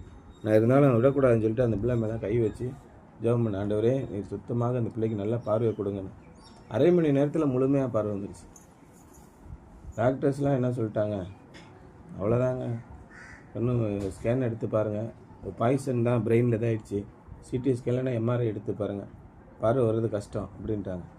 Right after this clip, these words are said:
மிக அற்புதமான காரியங்களை ஆண்டவர் செய்தார், இல்லையா? Write down one truth of the Christian faith that you do not understand. உங்களால் புரிந்து கொள்ள முடியாத ஒரு கிறிஸ்துவ விசுவாசத்தின் உண்மையை எழுதுங்கள். Affirm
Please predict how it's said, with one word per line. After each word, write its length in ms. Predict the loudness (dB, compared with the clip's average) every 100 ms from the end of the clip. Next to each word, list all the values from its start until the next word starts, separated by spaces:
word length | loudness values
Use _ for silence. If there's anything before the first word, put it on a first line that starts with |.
| -20 -20 -20 -20 -20 -8
மிக 280 | 0 2 2
அற்புதமான 680 | 0 -4 0 2 2 0
காரியங்களை 520 | 0 0 2 2 2 2
ஆண்டவர் 260 | 0 -4
செய்தார், 400 | -8 -12 -16 -18 -8
இல்லையா? 260 | -4 -2 -2 -8 -18 -20 -20 -20 -20 -20 -20 2
Write 260 | 8 8 8
down 340 | 6 4 4
one 320 | 4 4 4 0 2
truth 240 | 2 4
of 140 | 0 0
the 80 | -4
Christian 480 | -4 -4 -2 -2 -2 0
faith 200 | 0 0
that 160 | -2 -2 -2 2
you 140 | 2 2
do 120 | 0
not 220 | 2 2 0
understand. 580 | -6 -8 -12 -16 -16 -18 -20 -20 -20 -20 -20 -8
உங்களால் 380 | 0 6 8 6
புரிந்து 380 | 4 2 2 2
கொள்ள 220 | 2 2
முடியாத 680 | 0 2 4 6 4 2 -2 -8 -20 -20 -20 -12 0
ஒரு 200 | 2 2
கிறிஸ்துவ 480 | -2 -6 0 2
விசுவாசத்தின் 840 | 2 0 -2 -2 -2 -6 -4 -2 2
உண்மையை 640 | 2 2 4 4 4 4
எழுதுங்கள். 460 | 2 2 -2 -6 -10 -16 -20 -20 -20 -20 -20 -20 -20 -20 -20 -20 -6
Affirm 360 | -4 2 4